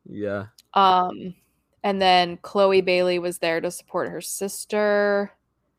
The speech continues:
Speaker 2: She wore
Speaker 1: Too.
Speaker 2: quite a getup. Um,
Speaker 1: Mm-hmm.
Speaker 2: and then I don't know a lot of these people,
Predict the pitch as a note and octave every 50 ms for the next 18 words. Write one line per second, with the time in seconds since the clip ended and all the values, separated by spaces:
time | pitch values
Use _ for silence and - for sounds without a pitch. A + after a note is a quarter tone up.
0 | _ _ _ _ _ _ - - - _ _ _ _ _ - - - G3 A3 A#3+
1 | A3 - - A2+ G2 F2 E2+ D#2+ D#2+ E2 - _ _ _ _ - - - F3+ E3+
2 | F3+ F3+ E3+ G2+ - C3 A#2+ - F3 A2+ A2 - - _ _ _ _ _ _ _
3 | - - _ _ - F#3+ D#3 C3+ A#2+ G#2+ G#2+ - - E2+ D#2+ D#2+ D#2 E2 F2 F#2
4 | _ _ _ _ _ _ _ _ _ _ _ _ _ _ _ _ _ _ _ _
5 | _ _ _ _ _ _ _ _ _ _ - G3+ G3+ G3 F#3+ F#3+ F#3+ F#3+ F#3 F#3
6 | F3+ F3+ F3+ F3+ F3+ F3+ F3+ F3 F3 - - F3+ F3+ F#3 - - _ - - -
7 | - - - - - - - - - - - - - - - _ - - F2 E2+
8 | C3+ E3 F3+